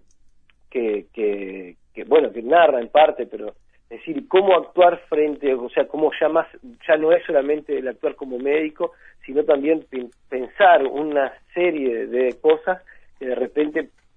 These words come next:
ya como Galeno no, no, no, no tenía estudio, tuvo que, que incorporar. Yo contaba el otro día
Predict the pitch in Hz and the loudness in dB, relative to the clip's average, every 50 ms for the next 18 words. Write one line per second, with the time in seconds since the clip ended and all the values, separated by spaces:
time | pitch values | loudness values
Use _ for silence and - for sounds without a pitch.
0 | - - - - - 156 147 135 127 123 123 127 151 165 160 135 117 117 113 107 | -8 -2 -2 -2 0 0 0 0 0 0 0 0 0 0 0 0 0 -2 -4 -6
1 | 110 110 107 107 113 110 110 110 113 110 110 - 110 123 135 135 123 - _ - | -8 -10 -10 -10 -12 -12 -12 -12 -12 -12 -10 -10 -10 -8 -8 -8 -10 -10 _ -8
2 | 208 240 185 139 120 120 131 135 123 - 113 107 - _ _ _ _ _ _ - | -4 -2 -2 -2 -2 -2 -2 -4 -4 -6 -8 -16 -18 _ _ _ _ _ _ -18
3 | 110 107 101 - 95 90 - - 107 127 156 160 151 131 104 - - 117 117 113 | -18 -16 -14 -14 -14 -14 -12 -4 2 4 6 6 6 4 2 -2 -12 -10 -8 -4
4 | 110 127 120 120 120 123 123 117 110 113 127 139 135 117 101 | 0 2 2 2 2 -2 -4 -4 -4 -2 0 2 2 2 2